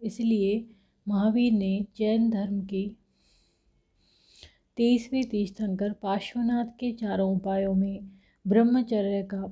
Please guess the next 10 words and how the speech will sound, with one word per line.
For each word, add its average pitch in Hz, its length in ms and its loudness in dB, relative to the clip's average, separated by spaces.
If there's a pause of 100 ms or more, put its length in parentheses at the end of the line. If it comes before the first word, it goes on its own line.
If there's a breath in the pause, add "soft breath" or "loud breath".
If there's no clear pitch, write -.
(120)
पांचवा 226 440 -2
उपाय 202 420 -2
जोड़कर 202 560 -2
इन्हें 202 380 0
त्रिरत्नों 220 720 0
की 202 180 -6
प्राप्ति 190 480 -6
का 196 180 -8
साधन 190 460 0
बताया। 190 420 -2